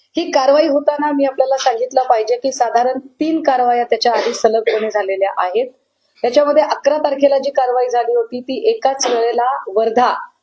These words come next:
आणि मुलुंड या ठिकाणी झाली होती. मुलुंडला जी कारवाई झाली त्यातनं जे काही धागेदोरे मिळाले त्या धागेदोरे घेऊन, अ, पुढे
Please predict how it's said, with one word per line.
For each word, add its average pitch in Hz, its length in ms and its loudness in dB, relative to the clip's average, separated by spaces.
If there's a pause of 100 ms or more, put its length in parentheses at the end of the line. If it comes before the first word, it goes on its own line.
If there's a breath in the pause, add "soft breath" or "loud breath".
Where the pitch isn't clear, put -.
(180)
आणि 214 220 -2
मुलुंड 247 420 0 (120)
या 226 140 2
ठिकाणी 214 400 0
झाली 196 240 -2
होती. 247 320 -6 (580)
मुलुंडला 302 420 2
जी 311 120 -2
कारवाई 285 400 2
झाली 269 260 0
त्यातनं 277 400 -2
जे 277 120 0
काही 269 160 2
धागेदोरे 247 520 2
मिळाले 226 500 0 (180)
त्या 247 140 -2
धागेदोरे 226 560 0
घेऊन, 262 420 -2 (480)
अ, 208 360 2
पुढे 262 640 -2